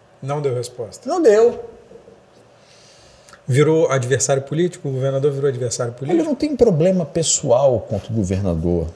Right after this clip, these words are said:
Speaker 2: assim, de zero, zero, zero. Ao contrário, eu vejo o governador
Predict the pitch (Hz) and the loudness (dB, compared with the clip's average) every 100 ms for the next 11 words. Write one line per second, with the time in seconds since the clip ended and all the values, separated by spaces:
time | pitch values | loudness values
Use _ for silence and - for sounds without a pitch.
0 | - 80 - 87 87 82 87 90 82 92 | -12 -10 -4 -2 -2 -2 -4 -4 -2 4
1 | 123 123 95 73 - - - - 85 101 | 6 8 4 0 -10 -20 -20 -12 0 6
2 | 104 87 78 - - - - - 143 90 | 6 6 0 -12 -20 -16 -6 4 6 6
3 | 117 - 95 90 85 82 82 78 95 95 | 4 0 -6 -4 -4 -6 -8 -6 -6 -6
4 | 87 85 92 80 92 92 | -8 -8 -8 -8 -6 -8